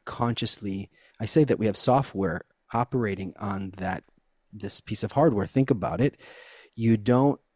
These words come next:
uh, you're not, you know, how much, how many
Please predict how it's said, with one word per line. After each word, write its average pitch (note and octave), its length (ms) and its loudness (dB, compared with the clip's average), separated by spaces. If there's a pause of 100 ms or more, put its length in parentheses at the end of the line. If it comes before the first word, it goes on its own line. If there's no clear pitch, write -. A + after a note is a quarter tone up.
(140)
uh, F2+ 440 -4
you're A2+ 140 -4
not, B2+ 220 0 (720)
you G#2+ 80 -8
know, G2+ 60 -8
how F#2 180 0
much, - 320 -2 (120)
how - 100 -6
many C3+ 100 2